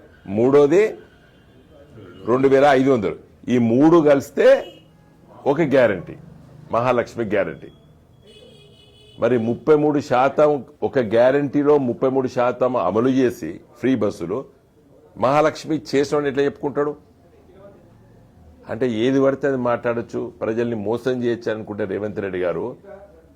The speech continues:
నువ్వు ప్రతిపక్షంలో ఉన్నప్పుడు ఏది మాట్లాడితే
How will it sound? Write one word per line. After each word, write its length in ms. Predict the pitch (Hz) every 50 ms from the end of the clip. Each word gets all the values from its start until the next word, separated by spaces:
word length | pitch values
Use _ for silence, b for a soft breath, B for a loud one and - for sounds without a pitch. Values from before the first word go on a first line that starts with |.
| _ _ - - 107
నువ్వు 140 | 107 104 110 104
ప్రతిపక్షంలో 600 | 98 - 113 95 135 127 - - 135 127 131 131 120
ఉన్నప్పుడు 280 | 120 120 - 117 127 127 113 90 92 107
ఏది 140 | 123 131 123 120 120
మాట్లాడితే 540 | 123 120 - 127 123 123 123 - 135 135